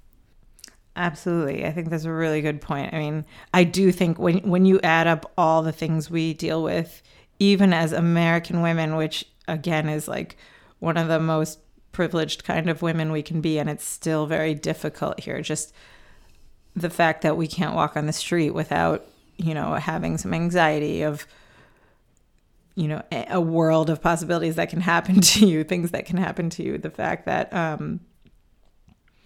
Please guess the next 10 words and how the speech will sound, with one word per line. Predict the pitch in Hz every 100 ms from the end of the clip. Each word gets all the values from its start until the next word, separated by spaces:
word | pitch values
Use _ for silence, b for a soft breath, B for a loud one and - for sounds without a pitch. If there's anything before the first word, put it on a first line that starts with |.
| b b b b b b b _ -
it's | 180 -
just | 254 -
something | 190 180 175
that's | 170 -
always | 170 175 170
on | 160 156
our | 156
mind. | 151 147 147 147
And | 156 156
again, | - 156 156 147 156 -